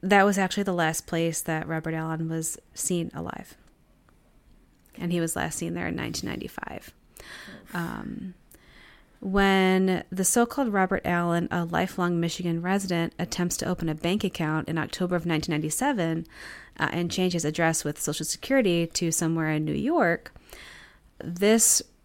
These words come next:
Speaker 1: tipped off the feds <laughs> that there was something
Speaker 2: <laughs>
Speaker 1: not kosher with Robert Allen's Social Security. Federal agents tracked him down to Sherman, New York, and there he was,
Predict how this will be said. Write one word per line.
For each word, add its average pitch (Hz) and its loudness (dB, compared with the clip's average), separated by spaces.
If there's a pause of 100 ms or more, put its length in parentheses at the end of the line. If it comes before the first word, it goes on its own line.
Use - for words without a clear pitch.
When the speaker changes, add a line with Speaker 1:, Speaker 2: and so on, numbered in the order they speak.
(440)
Speaker 1:
tipped - -2
off 185 4
the 226 2
feds 180 2 (240)
<laughs> - -16
that 170 6
there 180 6
was 170 6
something 208 6
Speaker 2:
<laughs> - -
Speaker 1:
not 170 8
kosher 170 4 (420)
with 208 2
Robert 175 4
Allen's 156 2
Social 156 2
Security. - -2 (840)
Federal 196 4
agents 190 2
tracked 165 0
him 165 0
down 196 2 (680)
to 180 -4
Sherman, 185 2
New 165 4
York, 214 2
and 165 0
there 156 2
he 214 4
was, 294 0